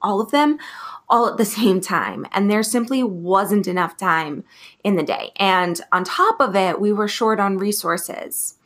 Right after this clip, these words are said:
So I felt that old familiar anxiety rise up in my chest, and I had no idea where to start. This pile was for one customer,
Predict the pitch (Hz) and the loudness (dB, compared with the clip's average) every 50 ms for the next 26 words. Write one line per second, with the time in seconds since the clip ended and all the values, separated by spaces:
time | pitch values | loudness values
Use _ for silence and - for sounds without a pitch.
0 | _ _ - - - - _ _ _ _ _ - - - 254 240 240 226 - - | _ _ -20 -20 -20 -20 _ _ _ _ _ -8 -4 0 2 4 4 2 0 -2
1 | _ - - 240 240 - 277 262 285 311 311 - - 196 - - - - - 202 | _ -6 -6 -4 -2 0 2 2 2 2 0 2 2 2 2 2 0 -4 -2 0
2 | 202 202 208 208 208 - - 202 196 196 185 180 185 185 185 180 175 170 165 - | 2 4 4 2 2 0 -2 -2 0 0 0 0 0 0 0 -2 -2 -2 -2 0
3 | 165 160 160 165 165 156 147 - - 170 160 165 175 170 180 175 175 - 170 160 | 0 0 0 0 -2 -4 -4 -2 0 0 2 2 0 0 -2 -2 -4 -4 -6 -6
4 | 156 151 147 - - - 151 160 175 247 247 - - - - - - - - - | -6 -6 -8 -8 -4 0 0 2 0 0 -4 -8 -12 -14 -16 -20 -20 -20 -14 -6
5 | - 214 240 262 269 254 226 220 220 233 254 277 285 294 285 240 233 240 233 240 | 0 2 2 4 4 4 4 4 6 6 6 4 4 4 2 0 0 0 2 2
6 | 240 226 220 226 196 208 - - - 175 143 - - - _ _ - - - - | 2 2 2 0 -2 -2 -4 -4 -2 -2 -2 -2 -4 -8 _ _ -20 -20 -20 -20
7 | - _ _ _ _ - - 202 220 - _ - 214 214 233 233 - - 285 294 | -20 _ _ _ _ -18 -16 -16 -16 -10 _ 2 2 4 4 2 0 0 2 4
8 | 302 302 311 311 302 - 294 285 269 269 262 247 269 262 262 - 254 240 233 233 | 4 4 4 2 0 2 2 4 4 4 4 2 2 0 0 0 -2 0 0 0
9 | 226 220 214 - | 0 0 -2 -4